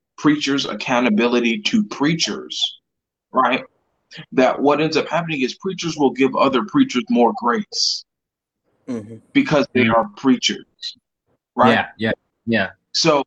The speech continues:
Speaker 1: and, and, and while, while I understand it, I, I comprehend it,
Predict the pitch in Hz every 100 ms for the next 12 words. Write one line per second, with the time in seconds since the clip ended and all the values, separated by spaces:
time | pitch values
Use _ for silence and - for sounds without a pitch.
0 | - 151 151 135 135 139 139 156 147 110
1 | 147 170 170 127 120 143 156 117 - -
2 | 151 208 262 - - - 78 - 117 107
3 | - 165 - 120 190 226 110